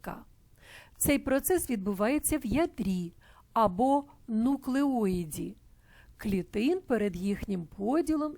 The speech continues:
і забезпечує передачу генетичної інформації з покоління в покоління. Механізм реплікації в організмів різних класів, дещо різниця, проте його основа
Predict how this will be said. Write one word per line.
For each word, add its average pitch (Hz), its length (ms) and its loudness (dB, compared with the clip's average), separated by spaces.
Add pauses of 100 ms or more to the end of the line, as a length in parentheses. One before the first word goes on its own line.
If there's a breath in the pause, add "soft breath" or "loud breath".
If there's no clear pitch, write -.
і 294 120 2
забезпечує 311 760 0
передачу 196 1040 -2 (300 loud breath)
генетичної 220 920 0
інформації 233 1000 -2 (180 loud breath)
з - 140 -4
покоління 214 960 -2
в 214 240 -10
покоління. 180 840 -4 (840 loud breath)
Механізм 214 680 2
реплікації 202 960 -2 (240 loud breath)
в 202 120 -4
організмів 214 720 2
різних 226 520 2
класів, 185 600 -6 (260 loud breath)
дещо 320 400 2
різниця, 202 680 -2 (420 loud breath)
проте 233 360 4
його 220 260 0
основа 208 600 0